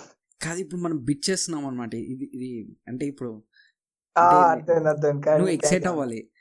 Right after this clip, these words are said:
Speaker 1: ఓకే,
Speaker 2: యా.
Speaker 1: మళ్ళీ స్టార్ట్ చేస్తా.
Speaker 2: Oh, man.
Speaker 1: విక్రమ్.
Speaker 2: Seriously?
Speaker 1: ఆ, ఒక్క నిమిషం, నన్ను చెప్పని, ఇంకా నేనేం చెప్పలేదు.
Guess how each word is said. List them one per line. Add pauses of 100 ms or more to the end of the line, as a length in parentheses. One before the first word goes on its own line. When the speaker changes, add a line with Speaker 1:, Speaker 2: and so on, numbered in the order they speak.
(180)
Speaker 1:
ఓకే,
Speaker 2:
యా.
Speaker 1:
మళ్ళీ
స్టార్ట్
చేస్తా.
Speaker 2:
Oh,
man.
Speaker 1:
విక్రమ్. (440)
Speaker 2:
Seriously? (1120)
Speaker 1:
ఆ, (120)
ఒక్క
నిమిషం,
నన్ను
చెప్పని,
ఇంకా
నేనేం
చెప్పలేదు.